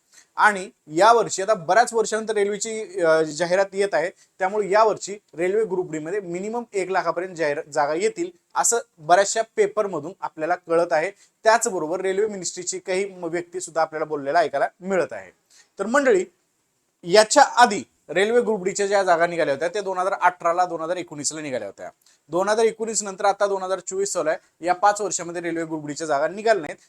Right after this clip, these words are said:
त्यामुळे बराचसा त्या ठिकाणी जो आहे सॅच्युरेशन झाला, म, जागांचा संच आपल्याला इथं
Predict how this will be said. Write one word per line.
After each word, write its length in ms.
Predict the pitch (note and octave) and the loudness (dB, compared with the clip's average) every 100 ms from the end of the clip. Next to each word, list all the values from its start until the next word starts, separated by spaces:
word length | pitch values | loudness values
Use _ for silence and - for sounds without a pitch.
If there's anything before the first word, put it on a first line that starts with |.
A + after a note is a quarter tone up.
| _ | _
त्यामुळे 260 | F3+ F#3 G3+ | -2 0 -2
बराचसा 540 | D3 F#3 G#3+ - A3+ | 4 6 6 4 0
त्या 160 | G#3+ F3+ | 0 -2
ठिकाणी 280 | D3+ D#3+ E3+ | -2 -6 -4
जो 120 | F3 | -2
आहे 260 | D#3 C#3 - _ | -2 -4 -10 _
सॅच्युरेशन 580 | - F3+ F3 F#3+ F#3 G3+ | -4 -4 -2 -4 -4 -6
झाला, 360 | C3 A#2+ D3 E3+ - E3+ | -6 0 2 2 -2 -2
म, 140 | D#3+ | 0
जागांचा 580 | D3+ E3 D3+ D#3+ D#3+ F3 | 4 4 4 -2 -4 -4
संच 400 | - G#3 G3 E3+ | -2 -4 -4 -4
आपल्याला 360 | C#3 E3 E3 | -4 -4 -4
इथं 300 | F3 E3 F3+ | -4 -4 -6